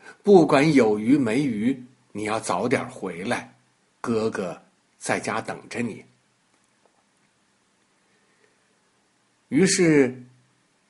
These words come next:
弟弟自己出海了。他只想多打几网鱼，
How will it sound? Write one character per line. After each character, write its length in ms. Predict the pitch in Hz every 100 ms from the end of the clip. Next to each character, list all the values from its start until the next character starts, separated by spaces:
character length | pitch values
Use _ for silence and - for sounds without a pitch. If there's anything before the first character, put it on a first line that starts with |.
| -
弟 240 | 165 120
弟 360 | 101 92 90 82
自 260 | - 113
己 220 | 95 78 78
出 260 | - 120
海 300 | - - -
了。 280 | - - - _ _ _ _ _ _ _ _ _ _ _ _ _ - -
他 140 | 214
只 260 | 226 180 247
想 300 | 247 143 139
多 240 | 247 247
打 200 | 247 -
几 200 | 104 170
网 280 | 202 90 87
鱼， 320 | 92 156 196